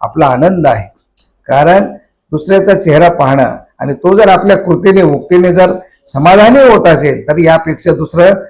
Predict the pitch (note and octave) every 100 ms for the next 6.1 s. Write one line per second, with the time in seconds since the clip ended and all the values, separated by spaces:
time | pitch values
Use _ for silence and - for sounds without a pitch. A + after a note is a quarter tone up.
0 | _ - F3+ F3+ F#3 F3 E3+ F3 - D3
1 | - D3+ D3+ D3+ D3+ D#3 G#3+ F#3 D#3+ D3
2 | D3+ B2+ C#3 B2+ B2+ A#2 _ _ _ D#3
3 | G3+ G3 E3+ F#3 - - - - D#3+ F3
4 | G#3 F#3+ E3+ E3 D3+ C3+ D#3 D#3+ C#3+ C#3
5 | - C#3+ D3 C#3 C3+ C3+ C3 B2+ - G#3
6 | A#3+